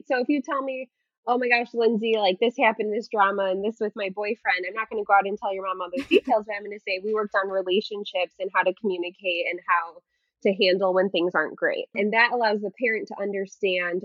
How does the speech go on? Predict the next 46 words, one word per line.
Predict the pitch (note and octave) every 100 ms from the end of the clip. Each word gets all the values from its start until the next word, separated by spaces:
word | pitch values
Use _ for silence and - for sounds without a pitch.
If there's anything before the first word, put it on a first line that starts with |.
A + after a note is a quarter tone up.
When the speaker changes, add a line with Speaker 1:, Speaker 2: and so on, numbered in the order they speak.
| -
Speaker 1:
"Okay, | C#4+ B3 G3 F3 F3 F#3+ _ _ -
you're | G3+ F#3+
working | F#3+ F#3+ G3+ F#3
on | F#3
stuff. | F#3+ G3 E3+ E3 F3+ _ -
I'm | G3
in | G3+ G3+
the | G3
know. | F3+ D#3 B3+ -
I | G3
know | F#3 F3
if | F3+
something | - F3 E3+ F3 F3 -
is | F3+ F3
going | E3+ E3+ E3
on." | E3 G#3+ - _ -
And | G#3
it | G3+
allows | G3 F#3 F#3+
the, | F#3+ - - -
the | F#3 E3+
child | - A#3 A3 G#3 F3+ E3+ E3+
the | F#3
ability | F3 F3 F3+ F3+ F3 F3 -
to | G3
not | E3 -
worry | F3 G3 F#3 F3 E3+
about | E3+ E3
all | E3+
these | E3 F3 -
questions | F3 - E3 E3+
they're | - E3+
gonna | E3 D#3+
receive, | F3 - D4 C4+ A#3+
or | F#3 E3+
if | F3
I'm | F3+ E3+ -
telling | F3 E3+ E3+
their | E3+
parents | - D#3+ -
something | F3 E3
different. | G3 G3 G3+ F3+ _ _ -
I | G3 -
always | G3+ G3+ A3
say, | - F#3 F3+ F3 - _ _ -
it's | G3 -